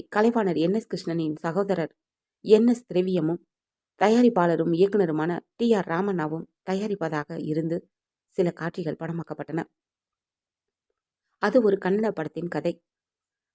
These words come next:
பாடல்களுடன் திரைக்கதை வசனமும் வாலி எழுதுவதாக இருந்தது. ஆயிரத்தி தொள்ளாயிரத்தி எழுபத்தைந்தாம் ஆண்டு தீபாவளி வெளியீடு என்று பத்திரிகைகளில் விளம்பரமும் வந்தது. ஆனால்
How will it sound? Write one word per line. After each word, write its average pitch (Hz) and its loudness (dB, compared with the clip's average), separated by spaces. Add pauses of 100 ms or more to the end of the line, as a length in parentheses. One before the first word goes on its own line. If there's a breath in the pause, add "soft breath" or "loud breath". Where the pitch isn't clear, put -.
பாடல்களுடன் 196 2
திரைக்கதை 196 0
வசனமும் 160 0 (160)
வாலி 196 0
எழுதுவதாக 170 -4
இருந்தது. 170 -6 (840)
ஆயிரத்தி 190 2
தொள்ளாயிரத்தி 170 -2
எழுபத்தைந்தாம் 170 0
ஆண்டு 175 -4 (500)
தீபாவளி 233 4
வெளியீடு 165 0
என்று 170 -4 (160)
பத்திரிகைகளில் 175 0
விளம்பரமும் 175 0
வந்தது. 160 -6 (720)
ஆனால் 170 0